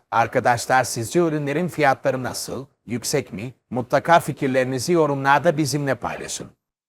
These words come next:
Elektrikli kavurma sacı, iki yıl garantili, üç yüz seksen lira. Sekiz parça çelik tencere seti,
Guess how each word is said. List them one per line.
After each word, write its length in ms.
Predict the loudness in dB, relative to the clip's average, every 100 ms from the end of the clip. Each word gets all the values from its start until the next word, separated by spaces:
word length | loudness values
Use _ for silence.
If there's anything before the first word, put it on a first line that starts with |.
| _ _ _ _ _ _ _ _ -6
Elektrikli 680 | -2 -2 -2 -4 -2 -4
kavurma 440 | 0 0 2 -2 -4
sacı, 420 | -4 -6 -8 -10 _ -16
iki 220 | -4 2
yıl 200 | 2 4
garantili, 680 | 4 4 2 -4 -12 -12 -12 _
üç 260 | -2 0 -2
yüz 140 | 0
seksen 500 | 0 -2 0 0 -2
lira. 240 | -8 -12 -12 _ _ _ _ _ _ _ _ _ _ _ _
Sekiz 520 | -12 -6 -4 -2 -2 4
parça 340 | 4 4 -2
çelik 360 | -2 -2 -2 0
tencere 440 | -2 0 -2 -2
seti, 440 | -4 -8 -10 -12